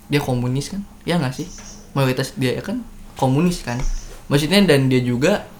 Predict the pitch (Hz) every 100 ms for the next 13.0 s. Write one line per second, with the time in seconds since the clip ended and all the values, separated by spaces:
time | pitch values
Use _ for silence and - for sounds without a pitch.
0 | - - - - - 123 127 123 120 147
1 | 165 120 - - - - - - - -
2 | - - - - - - - 143 143 135
3 | 139 139 127 127 143 - - 143 131 131
4 | 131 131 131 131 131 135 123 127 117 -
5 | - - - 131 127 127 123 120 127 123
6 | - - - - - - 123 120 113 113
7 | 131 117 107 113 - - - - 127 165
8 | 180 190 180 190 - - 127 - - -
9 | - 123 151 135 139 147 147 - - -
10 | - - - - - - - - 127 127
11 | 127 120 123 185 156 - - - - -
12 | - - - 127 123 117 117 117 117 117